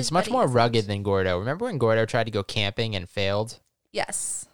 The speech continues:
Speaker 2: Well, Gator goes fishing pretty much every day, and that's how he and Darcy Lou become friends. They go fishing together. Um, we're gonna do, we're gonna do a time jump within the chapter.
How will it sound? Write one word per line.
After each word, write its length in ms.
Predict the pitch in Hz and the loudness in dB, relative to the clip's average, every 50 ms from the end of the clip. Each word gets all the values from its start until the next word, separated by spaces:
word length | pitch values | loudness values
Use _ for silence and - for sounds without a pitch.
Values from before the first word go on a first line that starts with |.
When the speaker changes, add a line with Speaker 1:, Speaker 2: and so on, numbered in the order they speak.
| _ _ _ | _ _ _
Speaker 2:
Well, 240 | 143 120 113 113 117 | -2 0 2 2 2
Gator 680 | 104 - 147 180 220 220 160 120 113 110 113 - - _ _ _ _ _ _ - | 2 0 2 2 4 4 4 4 4 4 2 0 -4 _ _ _ _ _ _ -4
goes 300 | 131 131 127 120 117 - | 0 0 2 2 2 0
fishing 560 | - - - 147 143 - - 127 117 117 110 | -2 -2 -2 -2 -2 0 0 -2 -2 -4 -4
pretty 200 | - - 147 139 | -4 -4 -2 -2
much 180 | 127 117 - 123 | -2 -2 0 0
every 240 | 113 107 110 107 | 0 0 -2 -2
day, 260 | 98 101 95 90 90 90 | 0 0 2 2 0 0
and 140 | 95 104 | -2 -2
that's 220 | 117 123 131 - - | -2 -2 -2 -2 0
how 180 | 139 139 139 | 0 2 2
he 160 | 127 120 131 123 | 0 0 -2 -4
and 100 | 117 113 | -2 0
Darcy 320 | 117 113 110 - - 120 | 0 0 0 -2 -4 -4
Lou 120 | 113 110 | -4 -4
become 280 | 104 104 - - 104 98 | -4 -6 -6 -6 -8 -8
friends. 400 | - - - 95 87 82 82 - | -6 -8 -8 -8 -6 -8 -10 -10
They 140 | - 95 95 | -12 -8 -6
go 100 | 90 92 | -6 -6
fishing 420 | - - 120 113 - - 113 107 | -4 -4 -2 -2 -2 -2 -4 -6
together. 520 | 101 - 104 - 62 57 50 50 50 - _ _ _ _ _ _ _ _ - | -6 -8 -6 -4 -4 -4 -6 -8 -12 -14 _ _ _ _ _ _ _ _ -6
Um, 540 | 104 117 120 120 120 120 123 123 123 123 - _ _ _ _ _ - | -2 0 0 2 2 2 0 0 -2 -6 -10 _ _ _ _ _ -8
we're 80 | - 156 | -2 0
gonna 160 | 190 214 214 214 208 | 2 2 4 2 0
do, 60 | 190 _ - | 0 _ -4
we're 100 | 151 151 | -2 0
gonna 160 | 196 202 196 | 2 2 2
do 100 | 190 208 | 4 4
a 40 | 190 | 4
time 340 | - - - 180 185 208 196 | 2 2 2 2 2 2 2
jump 300 | 139 147 127 101 95 - | 2 2 2 2 0 0
within 280 | 120 120 - 175 180 190 | -2 0 2 2 0 0
the 60 | 180 | 0
chapter. 600 | - - 156 143 135 - - - 80 90 107 | 0 2 2 2 0 -2 -2 -6 -6 -6 -10